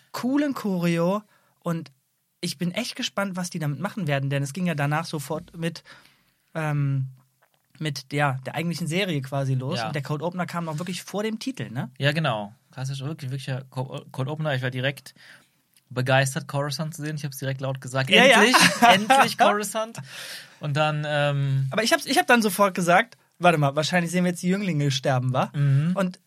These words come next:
Speaker 1: dann sehen wir wirklich Jünglinge. Die sind jetzt nicht gestorben.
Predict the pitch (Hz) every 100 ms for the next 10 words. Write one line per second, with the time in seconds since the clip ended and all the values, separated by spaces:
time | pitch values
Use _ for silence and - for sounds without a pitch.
0 | - 165 131 220 302 156 156 143 151 147
1 | 139 156 202 156 175 220 247 220 - 180
2 | 143 131 135 123 147 262